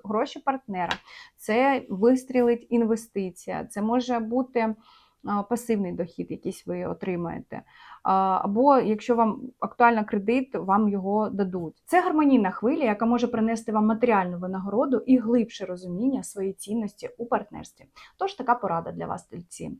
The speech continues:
Приймайте з вдячністю, тому що Всесвіт через інших людей, е, дає вам енергію, яку ви колись вкладали.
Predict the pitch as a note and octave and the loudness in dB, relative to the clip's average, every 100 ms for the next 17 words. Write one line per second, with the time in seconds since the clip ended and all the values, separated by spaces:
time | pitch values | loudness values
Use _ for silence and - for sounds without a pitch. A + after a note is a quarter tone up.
0 | _ - - - - F4+ G#4+ G#4+ G#3 F3+ | _ -20 -20 -20 -8 -2 0 0 -2 -2
1 | F3+ E3+ - E3 E3+ - F3+ - B3+ D4+ | -2 -2 -4 -10 -10 -8 -8 -2 2 2
2 | C#4+ C4+ - F4+ - C4+ C4 B3+ C4 - | 0 -6 -4 -4 -4 -4 2 2 2 2
3 | C#4 C4 G#3+ G#3 G3+ F#3+ A#3 D4 F4 _ | 6 6 2 -6 -6 0 0 0 -2 _
4 | _ G#3+ G#3 G3+ A#3 A3 A#3+ G3 F3+ F3+ | _ -6 -4 2 2 4 2 0 -4 -4
5 | F#3+ C#4 C4+ G3 G3 G#3+ F#3+ - _ A3 | -2 -2 0 0 0 -4 -6 -10 _ -2
6 | F3 F#3 A#3 - F3 E3 - F3 | 0 -2 -4 -8 -12 -10 -10 -12